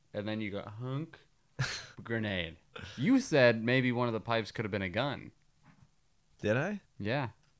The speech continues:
Speaker 2: I don't know how that would work. Yeah, maybe. It'd be <laughs> funny if you, uh, you had a double, like, m-, uh, machine gun bagpipe thing. So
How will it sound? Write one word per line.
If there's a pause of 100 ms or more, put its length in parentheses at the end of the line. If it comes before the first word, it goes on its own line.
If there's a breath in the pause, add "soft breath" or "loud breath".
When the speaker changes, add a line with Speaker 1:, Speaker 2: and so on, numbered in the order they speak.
(140)
Speaker 2:
I
don't
know
how
that
would
work.
Yeah,
maybe.
It'd
be
<laughs>
funny
if
you,
uh, (340 loud breath)
you
had
a
double,
like,
m-, (260)
uh,
machine
gun
bagpipe
thing.
So